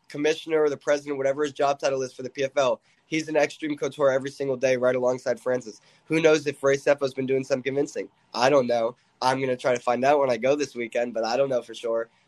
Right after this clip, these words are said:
But, yeah, I, I do see Francis, no matter what, stepping into maybe not definitely the P F L cage, but definitely back into M M A at some point in the future.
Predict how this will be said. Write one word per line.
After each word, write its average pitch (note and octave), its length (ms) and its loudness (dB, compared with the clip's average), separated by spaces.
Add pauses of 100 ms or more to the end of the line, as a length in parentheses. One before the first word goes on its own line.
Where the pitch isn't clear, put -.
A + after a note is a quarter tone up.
(120)
But, C3 320 2
yeah, C#3 200 2
I, B2+ 280 0
I D3+ 120 4
do E3 200 -6
see F3+ 220 -10
Francis, D#3 560 -4
no C#3+ 160 0
matter C#3+ 260 2
what, C3+ 240 -2
stepping B2+ 340 -4
into B2 360 -4 (240)
maybe F#3+ 560 4
not F3 340 6
definitely G3 420 0
the G3 80 -6
P G3+ 120 -4
F G3 140 -6
L F#3+ 100 0
cage, F#3+ 320 -10
but C#3 160 -2 (160)
definitely D#3+ 280 -4
back D3 200 0
into C#3 160 -8
M C3 120 -6
M B2 100 -8
A A2+ 220 -6 (360)
at B2 220 -10
some B2 140 -6
point A#2 220 -4
in A2 40 -12
the A2 80 -12
future. G#2 420 -10